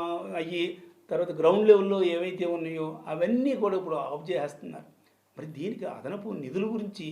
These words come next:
కేంద్ర ప్రభుత్వం మీద ఒత్తిడి తీసుకొచ్చి వీళ్ళు అవసరమైతే అదనపు నిధులు తీసుకురావాలి తప్ప మరి already స్టార్ట్ అయ్యి, ఆ, కన్‌స్ట్రక్షన్ స్టార్ట్ అయిన కాలేజీలను కూడా వీళ్ళు ఆఫ్ చేయించడం అంటే ఎంత దారుణం అన్నది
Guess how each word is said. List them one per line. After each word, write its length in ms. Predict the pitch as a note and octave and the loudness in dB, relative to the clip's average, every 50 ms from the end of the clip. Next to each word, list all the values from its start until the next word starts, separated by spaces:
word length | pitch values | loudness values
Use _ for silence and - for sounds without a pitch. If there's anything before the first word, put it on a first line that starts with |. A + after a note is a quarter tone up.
| - - - - - - _ _ _ | -10 -12 -14 -20 -20 -20 _ _ _
కేంద్ర 300 | - B2+ C#3 F3+ G#3 G#3+ | -4 -2 -2 0 0 -2
ప్రభుత్వం 400 | G3 G3+ G3+ F3+ F3 - F#3 F3+ | -2 -2 -4 -6 -6 -6 -8 -8
మీద 100 | F3+ E3+ | -8 -8
ఒత్తిడి 420 | D#3+ D#3 C3+ C3 B2+ - G#3+ F3+ F#3+ | -8 -8 -10 -10 -10 -8 -6 -6 -6
తీసుకొచ్చి 680 | F#3 D#3 D3+ D#3 - - - E3+ - - - F#3+ G3+ E3 C#3 - - - - _ _ _ - | -6 -8 -8 -10 -10 -10 -10 -10 -10 -10 -10 -8 -8 -8 -8 -10 -12 -18 -20 _ _ _ -8
వీళ్ళు 160 | C#3+ C#3+ C3+ | -6 -4 -4
అవసరమైతే 500 | B2+ C#3 - - E3+ F#3 F3 D#3+ E3 F3+ - - D3+ D3 | -4 -6 -6 -8 -6 -6 -6 -6 -6 -6 -6 -6 -6 -4
అదనపు 280 | D3 - F#3 G3+ G3+ G3 | -4 -2 -2 -2 -2 -4
నిధులు 380 | F3+ F3+ F3+ G3+ F#3+ F3+ - | -4 -4 -4 -2 -2 -2 -4
తీసుకురావాలి 680 | - - D#3+ D#3+ D#3+ G#3 G3 F#3+ F#3 F3+ F3 E3+ D#3+ D#3+ - B2 | -6 -10 -12 -10 -6 -2 0 2 2 2 2 0 -2 -2 -6 -8
తప్ప 220 | A2 - - F#3 G3 C4 - - - - _ _ _ - | -10 -8 -6 -6 -6 -6 -6 -12 -18 -20 _ _ _ -12
మరి 160 | D#3 D3+ D#3+ D#3+ D#3+ - - - - - A2+ C3+ C#3 | -10 -10 -8 -8 -10 -10 -10 -12 -12 -12 -10 -6 -4
already 300 | C3+ F3 G3+ A3+ G#3 G#3+ F#3+ | -2 -2 0 -2 -2 -4 -6
స్టార్ట్ 360 | - - D3+ F3 F3+ - - | -6 -4 -4 -4 -2 -4 -6
అయ్యి, 200 | G3+ G3+ F#3+ F#3+ F3 D#3+ E3+ - | -6 -6 -6 -6 -6 -8 -8 -8
ఆ, 80 | - D#3+ D#3 D3 D3 C#3+ C#3+ - - | -6 -4 -4 -2 -2 -4 -4 -8 -10
కన్‌స్ట్రక్షన్ 500 | E3+ E3 - - G3 F#3+ - F3+ G3 E3 | -12 -10 -8 -6 -6 -6 -6 -8 -10 -10
స్టార్ట్ 300 | - - F3 E3+ E3 E3 | -6 -6 -6 -4 -4 -6
అయిన 160 | D#3+ D#3+ D3 | -6 -8 -8
కాలేజీలను 580 | - D3+ D#3 E3 F#3 F#3 F#3 F#3+ F#3 F3 D#3+ E3 D3+ | -6 -6 -6 -6 -6 -6 -4 -4 -4 -4 -4 -2 -2
కూడా 160 | D3 D#3 D#3 C#3+ C3 - - - - _ _ _ _ - | 0 0 0 0 -2 -6 -12 -20 -20 _ _ _ _ -8
వీళ్ళు 180 | C#3+ C#3+ C#3+ C3 B2 C3+ D3 | -6 -6 -4 -6 -6 -4 -4
ఆఫ్ 140 | E3 G3+ G3 | -4 -4 -4
చేయించడం 400 | F3 E3 E3 D#3+ D#3 - C#3 E3 | -4 -6 -6 -6 -8 -10 -12 -14
అంటే 220 | D#3+ C#3 C3 D#3+ E3 E3 D3 - A#3 - | -14 -12 -12 -12 -12 -12 -12 -12 -14 -14
ఎంత 260 | C3 C3 C3+ - - E3+ D3 D3 - - | -14 -14 -14 -12 -8 -8 -8 -8 -8 -10
దారుణం 360 | C3+ C#3 D#3+ F3 F3+ F3+ E3+ | -6 -4 -2 -2 -2 -2 -4
అన్నది 420 | D#3 D#3 D3+ D3 D3 C#3 C#3+ C#3 | -4 -4 -4 -4 -6 -6 -8 -12